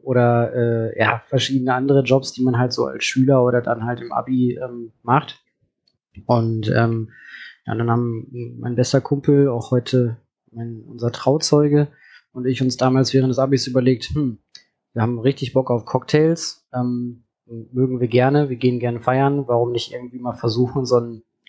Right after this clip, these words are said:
Cocktail-Catering-Service zu machen. Und, ähm,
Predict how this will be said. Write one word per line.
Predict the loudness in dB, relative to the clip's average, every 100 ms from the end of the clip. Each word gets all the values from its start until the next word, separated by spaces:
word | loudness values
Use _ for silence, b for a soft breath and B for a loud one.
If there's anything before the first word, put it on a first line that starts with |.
| -4
Cocktail-Catering-Service | -4 2 2 2 2 2 2 -2 -2 -8 -14 -4 2 2 0 -2 -4
zu | -2
machen. | -4 -2 -6 -8 _ b b b b _
Und, | 0 2 2 0 -4 -2
ähm, | 0 0 0 -4 -6